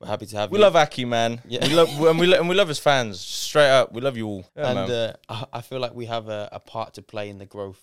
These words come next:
Speaker 1: of Mister Ahmed Yakub as well, which makes it so special.
Speaker 2: We do have a part to play, but that guy's a fucking worker, bro. Like, straight up, like, he does, like,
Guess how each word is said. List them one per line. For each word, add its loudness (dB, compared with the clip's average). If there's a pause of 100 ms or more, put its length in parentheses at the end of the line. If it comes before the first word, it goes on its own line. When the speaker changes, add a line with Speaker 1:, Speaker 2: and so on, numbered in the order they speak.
(140)
Speaker 1:
of -20
Mister -18
Ahmed -20
Yakub -18
as -18
well, -14
which -18
makes -10
it -14
so -12
special. -18
Speaker 2:
We -8
do -2
have 4
a -10
part 0
to -14
play, -4
but -6
that -2
guy's 0
a -12
fucking -10
worker, -4
bro. -6
Like, -8
straight 4
up, 4
like, -2
he -8
does, 0
like, -8